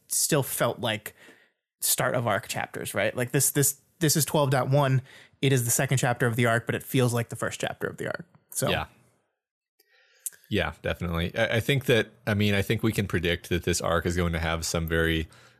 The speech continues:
Speaker 2: unusual structural elements in terms of the interlude placements.
Speaker 1: Yeah.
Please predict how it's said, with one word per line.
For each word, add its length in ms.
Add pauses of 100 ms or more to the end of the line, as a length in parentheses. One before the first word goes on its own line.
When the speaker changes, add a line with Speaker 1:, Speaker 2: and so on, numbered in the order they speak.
(160)
Speaker 2:
unusual 800
structural 560
elements 560
in 100
terms 280
of 80
the 120
interlude 340
placements. 680 (480)
Speaker 1:
Yeah. 240